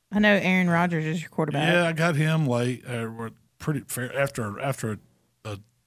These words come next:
Speaker 2: a, um, quarterback run. I got him. I wanna say I got Davante Adams. So it kinda, I don't like having a wide receiver and a quarterback on the same team, but I could not pass him up where I got him. I think that was my second pick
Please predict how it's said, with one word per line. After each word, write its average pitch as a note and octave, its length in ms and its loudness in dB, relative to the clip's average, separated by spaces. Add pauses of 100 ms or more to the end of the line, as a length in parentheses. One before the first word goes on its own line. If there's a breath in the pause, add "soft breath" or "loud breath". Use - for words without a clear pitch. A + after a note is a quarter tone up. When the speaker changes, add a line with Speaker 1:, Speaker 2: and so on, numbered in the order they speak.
Speaker 2:
a, A#2+ 40 -12
um, G#2 480 -10 (100)
quarterback A#2 400 0
run. G2+ 380 -8 (500)
I A2 60 -8
got A2 220 -2
him. A#2 500 0 (120)
I - 60 -12
wanna F#3 160 -6
say C#3+ 200 -6
I C#3+ 40 -8
got C#3 300 -8 (260)
Davante B2 480 -6
Adams. D3 720 -8 (560)
So A2+ 200 -4
it G2+ 80 -8
kinda, B2+ 260 -2 (500)
I - 60 -12
don't D3+ 320 0
like C#3 280 -2
having C#3+ 280 -2
a C3+ 40 -2
wide B2+ 240 -2
receiver C3 400 -4
and A#2 100 -2
a - 20 -4
quarterback B2+ 500 -4
on B2 60 -4
the A#2 80 -4
same A#2+ 240 -4
team, B2+ 300 -4
but G#2 100 -8
I F#2+ 60 -10
could B2 200 -4
not A#2 220 -6
pass A#2 260 -4
him A2 200 -6
up G#2+ 180 -10
where G2 120 -14
I F#2 40 -12
got G#2 300 -8
him. A2 140 -8 (640)
I A2 40 -12
think G#2+ 120 -8
that - 20 -12
was G2 120 -14
my F#2+ 100 -14
second - 540 -6
pick A2 280 -8